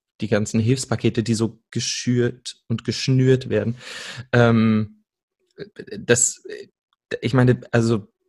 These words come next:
für eine Szene, ähm, Hilfspakete zu schaffen, bei der über fünfzig Prozent der Fälle durch das Raster fallen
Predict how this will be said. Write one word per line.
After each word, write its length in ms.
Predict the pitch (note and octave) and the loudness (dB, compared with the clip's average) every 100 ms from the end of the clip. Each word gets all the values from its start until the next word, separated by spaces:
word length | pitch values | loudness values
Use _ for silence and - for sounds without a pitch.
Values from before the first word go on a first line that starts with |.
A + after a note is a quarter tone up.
| _ _ _ _ _ _ - | _ _ _ _ _ _ -14
für 440 | - D3+ D#3+ - | -6 2 4 4
eine 260 | A#2 A#2 A2+ | 4 4 4
Szene, 840 | - - A2+ C#3 C#3+ A2 A2 G#2+ _ _ _ _ A#2 | 2 0 2 2 0 -2 -4 -8 _ _ _ _ -2
ähm, 400 | A2 A2 G#2+ - - | 2 2 2 -2 -2
Hilfspakete 680 | B2 D3 - - A#2 A2+ | 0 0 -2 0 0 0
zu 200 | - A#2 | -2 -2
schaffen, 720 | - - A2 - G#2 G2 A#2 _ _ | -2 -2 -2 -2 -2 -4 -8 _ _
bei 160 | G#2+ G#2+ | 0 2
der 240 | A2 G#2+ | 4 4
über 180 | B2+ B2+ | 4 2
fünfzig 440 | B2+ C#3 - A#2+ | 2 -2 -2 -4
Prozent 340 | - G#2+ A2 A2+ | -2 0 0 0
der 100 | G#2+ | -2
Fälle 400 | - A#2 B2 A2 | 0 2 4 2
durch 460 | - - B2+ - | 0 2 2 2
das 160 | - G2+ | -2 0
Raster 440 | A2 B2+ - G#2 | 2 0 0 -2
fallen 680 | G2+ F#2+ F#2+ F#2 - A2+ - | -2 -2 -2 -2 -4 -8 -12